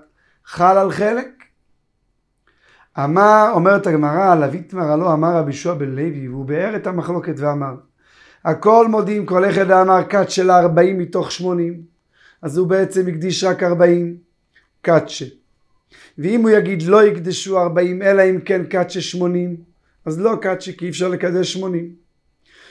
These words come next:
לא נחלקו אלא בסתם. מר סבר לאחריות כה מכוון. מה שהוא הקדיש את כל השמונים, הוא מתכוון באמת להקדיש רק ארבעים. רק הוא אומר, "אם יקרה להם משהו, הם יהיו בת-, במקומם, באחריותם."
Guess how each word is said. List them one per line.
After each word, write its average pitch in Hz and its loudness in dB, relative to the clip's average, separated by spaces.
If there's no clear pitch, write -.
לא 202 2
נחלקו 160 -4
אלא 170 4
בסתם. 165 -4
מר 208 0
סבר 165 4
לאחריות 165 2
כה 220 2
מכוון. 139 -4
מה 190 0
שהוא 185 -6
הקדיש 185 -6
את - -6
כל 208 0
השמונים, 190 -4
הוא 185 -4
מתכוון 175 -4
באמת 190 -2
להקדיש 185 -4
רק 196 -2
ארבעים. 170 -2
רק 123 -14
הוא 165 -2
אומר, 208 -2
"אם 196 -2
יקרה 180 -4
להם 214 -4
משהו, 208 -4
הם 214 -6
יהיו 240 -6
בת-, 247 -8
במקומם, 226 0
באחריותם." 190 0